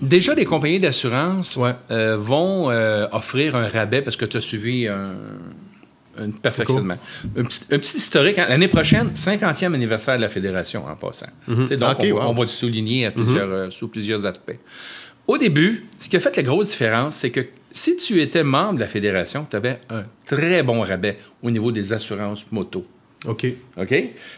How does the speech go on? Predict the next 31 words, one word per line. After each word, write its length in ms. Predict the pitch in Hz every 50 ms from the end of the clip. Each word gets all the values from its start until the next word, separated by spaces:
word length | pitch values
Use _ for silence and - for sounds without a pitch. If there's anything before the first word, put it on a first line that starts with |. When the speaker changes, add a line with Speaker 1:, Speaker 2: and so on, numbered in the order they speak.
| - _ -
Speaker 1:
Et 120 | 131 131
là, 320 | 135 151 185 233 285 311 - - - -
ça 260 | - - - 151 131
valait 240 | 143 170 214 233 214
la 100 | 165 143
peine, 240 | 123 139 120 104 104
parce 140 | 113 104 -
que 80 | 139
dans 160 | 123 127 127 127
le 60 | 123
temps, 180 | - 214 214
ça 140 | 202 - 143
coûtait 240 | - - - 160 139
peut-être, 280 | 139 127 135 147 135 117
on 160 | 117 127 127
va 60 | 147
dire, 180 | 160 202 208 202 208 -
trente 300 | - - 175 180 160 135
piastres 300 | - 165 165 190 190 -
faire 120 | - 143 135
partie 220 | 143 123 - -
de 40 | 135
la 100 | 127 123
fédé, 320 | - 123 107 113 135 190
la, 140 | 226 180 139
la 140 | 131 127 123
Speaker 3:
Mhm. 100 | 143 185
Speaker 1:
quote-part 460 | 214 131 - - - 156 165 165 156
de 80 | 135 117
la 120 | 113 110
fédération, 640 | 113 - 113 113 110 107 104 104 104 - 202 247 277